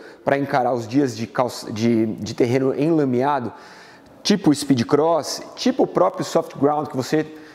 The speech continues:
é, viu aqui antes de, de ir em qualquer lugar, é, o review aqui no Testamos do Fôlego, se você gostou desses calçados, esse,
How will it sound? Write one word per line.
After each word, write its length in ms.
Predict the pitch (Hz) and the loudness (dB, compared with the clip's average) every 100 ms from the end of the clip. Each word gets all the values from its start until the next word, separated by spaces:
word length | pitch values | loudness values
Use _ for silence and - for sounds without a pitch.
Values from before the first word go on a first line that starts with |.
| - | -4
é, 300 | 120 117 117 | 0 2 2
viu 300 | - 95 160 | 0 2 4
aqui 380 | 156 - 156 165 | 4 2 2 2
antes 280 | 147 151 - | 2 -2 -6
de, 340 | 123 127 127 113 | 0 2 2 2
de 100 | 113 | 0
ir 40 | |
em 40 | 131 | 0
qualquer 300 | 120 - 139 | 0 0 0
lugar, 680 | 139 117 139 135 - - - | 2 2 0 -2 -10 -18 -6
é, 200 | - 104 | -2 0
o 60 | 107 | 0
review 360 | 117 98 120 | 0 2 2
aqui 180 | 110 - | 2 0
no 120 | 139 | -2
Testamos 380 | 127 117 120 107 | -2 -2 -2 -2
do 60 | 104 | -2
Fôlego, 440 | - 170 131 104 - - | 0 0 0 -4 -8 -16
se 100 | - | -2
você 200 | 147 - | 2 2
gostou 420 | 180 190 - 202 202 | 4 2 2 0 2
desses 260 | 175 139 | 0 -4
calçados, 680 | - 135 - 165 165 127 - - - - - | -2 -2 0 0 0 -2 -10 -16 -20 -14 0
esse, 480 | 156 175 - 185 | 2 2 0 -4